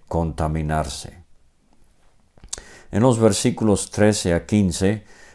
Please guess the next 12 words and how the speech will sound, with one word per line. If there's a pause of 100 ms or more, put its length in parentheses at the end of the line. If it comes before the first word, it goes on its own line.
(120)
tenemos
en
cuanto
a
su
matrimonio,
tomará
por
esposa
una
mujer
virgen.